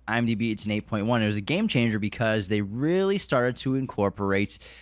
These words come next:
new technology and software that emulated real-life production with, in terms of cameras, lenses, cinematography,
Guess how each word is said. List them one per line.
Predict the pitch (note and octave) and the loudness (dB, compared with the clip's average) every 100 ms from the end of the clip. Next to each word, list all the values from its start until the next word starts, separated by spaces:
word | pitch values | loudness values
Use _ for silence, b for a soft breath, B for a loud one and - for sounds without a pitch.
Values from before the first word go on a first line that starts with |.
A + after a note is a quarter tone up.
| B | B
new | G#2+ A#2+ B2+ | 0 2 2
technology | - A2+ - A#2 B2 B2 A#2+ A2 A#2 | 0 -2 0 2 2 2 0 -2 -2
and | A2 | -2
software | - C#3 D#3 D#3 A2+ A2 G#2+ G#2 | 0 2 2 0 0 2 4 4
that | G2+ G2+ G2+ - | 2 2 0 -2
emulated | D#3+ F3+ E3 C#3 B2+ A#2 G2+ G#2+ | 0 2 4 4 2 2 0 2
real-life | B2+ B2 A#2 G#2+ G#2+ | 4 4 4 2 0
production | - G#2+ B2+ C#3 - A2+ | -2 2 2 2 -2 0
with, | G#2+ - _ | -2 -4 _
in | A2+ | -8
terms | - G#2 F#2+ | -2 -2 -2
of | F2+ - b b | -6 -10 b b
cameras, | - A3 F#3 B2 G2 F2 F#2+ | -2 2 2 2 0 -2 -6
lenses, | A2+ F3 G3+ F3 G#2 G2 F2 | -2 2 2 2 0 0 0
cinematography, | - B2+ B2 A#2+ D#3 E3 D3+ B2 - G2+ E2+ | -2 -2 -4 0 2 2 2 -2 -2 -4 -4